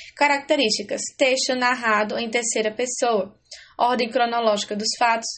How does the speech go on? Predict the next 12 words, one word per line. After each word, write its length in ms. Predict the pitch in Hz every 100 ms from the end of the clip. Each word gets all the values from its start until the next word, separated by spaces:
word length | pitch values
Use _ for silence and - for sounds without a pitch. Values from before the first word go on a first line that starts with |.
| - _
conjunto 460 | 240 233 262 254
de 160 | 226 247
informações 760 | 240 233 226 226 226 220 202
sobre 200 | 202 214
a 80 | 220
vida 280 | 208 226 202
de 140 | 196
alguém, 480 | 214 220 214 208 226 - - - -
relatos 420 | 254 254 254 254
de 120 | 233 254
fatos 360 | - 220 214
marcantes 540 | 233 226 - 240 226